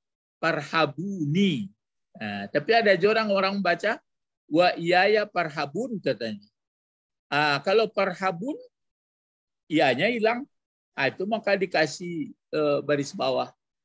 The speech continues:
Wa iya ya parhabuni. Wajib kepada aku saja, maka kamu harus takut. Nah, ya,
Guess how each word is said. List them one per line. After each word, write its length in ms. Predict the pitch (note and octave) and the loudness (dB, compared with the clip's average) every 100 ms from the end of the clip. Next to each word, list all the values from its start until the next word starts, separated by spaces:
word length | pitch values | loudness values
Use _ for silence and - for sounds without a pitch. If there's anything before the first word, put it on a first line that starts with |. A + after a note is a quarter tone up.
| _ - | _ -2
Wa 320 | C3 C#3+ - | 4 6 4
iya 320 | D#3 D#3+ D#3+ | 4 4 4
ya 160 | D#3 C#3+ | 4 2
parhabuni. 1000 | - C#3 B2+ B2+ A#2+ B2 B2 B2+ G#2 G2 _ _ _ _ _ - | 2 -2 -2 -6 -6 -8 -10 -4 -6 -6 _ _ _ _ _ 0
Wajib 480 | D3+ E3 D3 A3+ - | 4 4 2 -4 -2
kepada 480 | F3+ D3+ E3+ E3 | -2 0 0 0
aku 320 | - D#3 D3 D3 | 0 -2 -4 -8
saja, 640 | - D3 B2+ B2+ D3+ G3+ - - | -2 0 0 0 0 -2 -6 -10
maka 400 | D3 D3 - F3 | -6 -6 -6 -6
kamu 400 | - D3 E3 D#3 | -2 -4 -4 -2
harus 320 | C#3+ D3+ D3 | -2 -2 -6
takut. 480 | - C#3 - - E3+ _ _ _ | -4 -4 -6 -10 -10 _ _ _
Nah, 560 | G#2+ G2+ G2 F2+ E2+ _ _ _ _ _ _ _ _ _ _ - | -12 -10 -10 -12 -18 _ _ _ _ _ _ _ _ _ _ -4
ya, 400 | C3+ D3+ B2 | 0 2 0